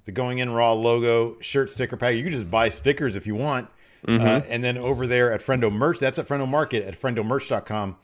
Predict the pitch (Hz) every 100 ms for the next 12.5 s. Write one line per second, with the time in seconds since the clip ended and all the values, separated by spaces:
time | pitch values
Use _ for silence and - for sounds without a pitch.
0 | _ _ - - 101 98 95 95 104 98
1 | - 104 101 87 127 123 131 120 127 127
2 | 127 117 - 151 147 135 151 - 160 160
3 | - - - _ _ _ _ - 104 101
4 | 98 98 92 90 90 95 101 95 90 90
5 | 87 87 92 90 - 120 117 101 - 120
6 | 92 - 135 165 190 _ _ _ - 117
7 | 123 170 170 101 175 175 - 190 - 110
8 | 98 95 92 90 - - 101 - 110 92
9 | 110 85 95 - 104 110 104 113 107 -
10 | 87 85 82 85 85 90 85 85 80 85
11 | 101 92 85 - 92 - 107 110 92 85
12 | 82 85 85 85